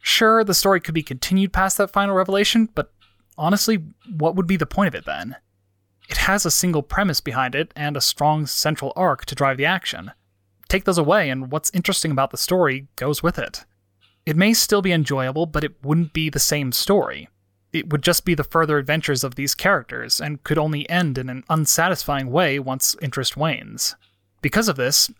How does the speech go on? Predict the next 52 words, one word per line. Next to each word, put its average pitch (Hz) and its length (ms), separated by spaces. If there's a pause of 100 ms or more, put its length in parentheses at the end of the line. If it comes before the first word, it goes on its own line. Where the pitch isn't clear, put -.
each 190 160
season 196 360
is 185 80
designed 131 460
with - 100
a - 40
strong 156 460
structure 139 500
that 131 140
drives 151 300
the 202 80
protagonist 156 520 (140)
toward 151 400
a 143 60
single 185 560
goal 120 440
and 139 200
furthers 151 380
the 139 120
overall 139 300
story, - 640
while 160 140
the 160 80
series 202 300
as 160 100
a 147 40
whole 190 380
is 135 160
meant 151 160
to - 60
feature 147 300
one 151 320
continuous 180 600
arc - 240
of - 80
change 123 640
within 151 200
a 135 40
serialized 156 680
framework, 117 640 (500)
rather 175 360
than 170 120
resetting 156 420
these 135 140
characters 135 480
to - 100
square 143 320
one 131 340
each - 280
time 143 220
they 127 80
reappear. 127 680